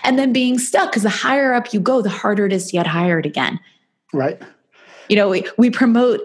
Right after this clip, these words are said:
Speaker 1: um, in corporate America for sure to incompetency, more or less,
Speaker 2: Right.
Speaker 1: right? 'Cause as long as you're competent, you get promoted, and <laughs> you only stop when you can't do your job.
Speaker 2: Right. So you're basically, you're, and especially with this co-, example, you're, you, you played into the, his,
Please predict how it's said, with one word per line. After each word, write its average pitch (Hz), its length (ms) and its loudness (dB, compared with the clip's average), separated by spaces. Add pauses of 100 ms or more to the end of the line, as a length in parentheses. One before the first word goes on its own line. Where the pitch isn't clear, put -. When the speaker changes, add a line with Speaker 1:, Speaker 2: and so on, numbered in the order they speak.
Speaker 1:
um, 190 240 2
in 190 160 2
corporate 208 300 0
America 170 340 2
for 170 180 2
sure 214 260 2
to 202 180 -4
incompetency, 196 1040 -2
more 165 160 2
or 156 60 0
less, 156 260 0
Speaker 2:
Right. 185 80 2
Speaker 1:
right? 226 60 -2
'Cause 208 120 2
as 190 120 0
long 254 180 2
as 247 80 2
you're 208 80 0
competent, 196 480 0
you 208 60 2
get 185 160 0
promoted, 214 400 2
and 196 80 2
<laughs> - 80 0
you 233 100 4 (100)
only 311 180 2
stop 262 540 -2
when 220 180 2
you 226 180 0
can't 240 340 0
do 240 120 0
your 202 180 2
job. 190 540 0 (720)
Speaker 2:
Right. 156 280 0 (340)
So - 200 0
you're 180 180 2
basically, 185 520 0 (140)
you're, 160 280 0 (240)
and 151 300 0
especially 160 380 2
with 143 120 0
this 196 120 2
co-, - 240 -2
example, 139 580 -2
you're, 165 240 0
you, 165 220 -2
you 160 160 -2
played 208 240 2
into 185 220 0
the, 160 80 2
his, 143 320 -2